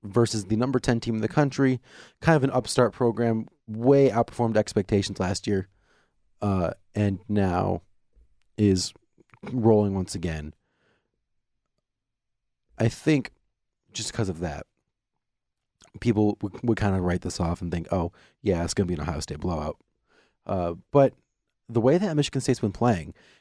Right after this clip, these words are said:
they've been kind of punching above their weight, um,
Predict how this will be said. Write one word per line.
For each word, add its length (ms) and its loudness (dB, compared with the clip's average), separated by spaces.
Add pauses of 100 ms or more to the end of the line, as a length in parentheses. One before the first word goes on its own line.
(160)
they've 240 2
been 240 4
kind 200 -2
of 100 -4
punching 380 -2
above 300 0
their 140 -2
weight, 380 -4 (1700)
um, 420 -2